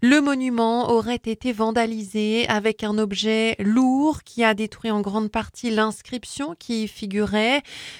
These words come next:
Une enquête, euh, a été ouverte. Des relevés ont été effectués sur place par la police.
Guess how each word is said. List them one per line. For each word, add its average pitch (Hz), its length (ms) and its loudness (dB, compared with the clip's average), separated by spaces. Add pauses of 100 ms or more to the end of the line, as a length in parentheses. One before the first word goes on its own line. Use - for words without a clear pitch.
(100)
Une 247 180 6
enquête, 269 560 2
euh, 214 360 4
a 208 140 2
été 208 300 -4
ouverte. 220 580 0
Des 214 380 2
relevés 240 680 0
ont 214 140 -4
été 214 400 -2
effectués 214 520 -2
sur - 280 -6
place 233 400 2
par 202 180 0
la 190 140 2
police. 208 600 -2